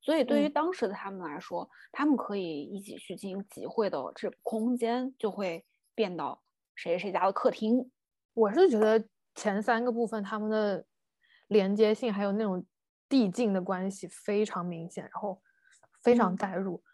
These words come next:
Speaker 2: 而且到第二、第三个部分，第三个部分它其实讲的就是这样一个社会环境给这波人带来的，
Speaker 1: 嗯。
Speaker 2: 就不是以一个第三，我，我看这部分作品的时候，我就不会以一个第三者的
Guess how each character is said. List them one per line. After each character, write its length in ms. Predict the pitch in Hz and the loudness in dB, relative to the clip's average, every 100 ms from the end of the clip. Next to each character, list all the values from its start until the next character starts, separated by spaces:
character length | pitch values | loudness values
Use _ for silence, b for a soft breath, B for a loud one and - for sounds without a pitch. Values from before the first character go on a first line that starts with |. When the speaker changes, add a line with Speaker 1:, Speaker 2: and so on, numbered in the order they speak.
| _ | _
Speaker 2:
而 180 | 269 | 8
且 60 | 269 | 8
到 180 | 220 247 | 8 6
第 200 | 226 254 | 6 6
二、 240 | 240 240 | 8 6
第 140 | 214 226 | 4 -2
三 300 | - 208 214 | 0 -2 0
个 380 | 226 202 151 - _ _ _ | 2 2 0 -8 _ _ _
部 180 | - 233 | -2 0
分， 320 | 185 220 165 - _ _ _ - | 2 0 -2 -6 _ _ _ 6
第 160 | 349 | 6
三 220 | 311 339 | 8 6
个 80 | 339 | 6
部 140 | 330 285 | 4 4
分 140 | 294 240 | 2 0
它 100 | 285 | -4
其 180 | - 226 | 2 4
实 140 | 262 | 6
讲 200 | 240 190 | 4 0
的 80 | 180 | 0
就 160 | 233 240 | -2 -2
是 320 | - 226 196 | -2 -4 -4
这 120 | - 302 | 2 4
样 180 | 262 | 6
一 140 | 214 190 | 4 6
个 120 | 226 | 4
社 160 | 208 208 | 6 2
会 140 | 226 | 4
环 260 | 202 175 175 | 0 -4 -6
境 200 | 214 196 | -6 -2
给 120 | 190 | 2
这 140 | 233 | 2
波 180 | 220 220 | 4 4
人 160 | 202 190 | 4 2
带 160 | 226 | 2
来 160 | 202 190 | 2 0
的， 60 | |
Speaker 1:
嗯。 80 | 202 | -2
Speaker 2:
就 100 | - 403 | 0 4
不 100 | 226 | 4
是 180 | 311 403 | 10 10
以 220 | 240 190 | 10 6
一 120 | 214 | 4
个 460 | 262 285 247 214 - _ | 6 6 6 4 0 _
第 120 | 349 | 6
三， 260 | - 285 226 | 6 2 4
我， 200 | 220 185 | 2 2
我 160 | 202 214 | 0 -2
看 240 | 196 349 | 0 -2
这 60 | 302 | 0
部 100 | 254 | -2
分 120 | 247 | -2
作 120 | 240 | -2
品 140 | 220 202 | -2 -2
的 60 | |
时 80 | 190 | -2
候， 60 | 214 | -2
我 120 | 190 | 0
就 100 | 226 | -2
不 140 | 226 | -4
会 160 | 214 269 | -2 -2
以 140 | 190 | -2
一 40 | 180 | -2
个 80 | 240 | -2
第 160 | 262 | -2
三 300 | 220 226 226 | -4 -4 -2
者 140 | 233 | -2
的 100 | 160 | -4